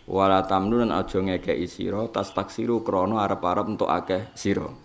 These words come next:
Ya mau ngekeki balsem, arep-arep tegal. <laughs> Ya, wala tamnun tastaksir. Kejogeman ngekeki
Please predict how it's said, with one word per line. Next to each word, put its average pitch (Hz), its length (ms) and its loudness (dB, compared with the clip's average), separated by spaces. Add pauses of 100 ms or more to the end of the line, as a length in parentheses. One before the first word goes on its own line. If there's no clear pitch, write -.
(260)
Ya 101 160 -2
mau 110 160 0
ngekeki 101 420 -2
balsem, 101 600 -2
arep-arep 110 500 6
tegal. - 480 0 (920)
<laughs> 170 680 12 (520)
Ya, 107 160 8 (400)
wala 101 480 4
tamnun 107 560 4 (320)
tastaksir. 90 800 -6
Kejogeman 95 720 -4
ngekeki 85 400 -6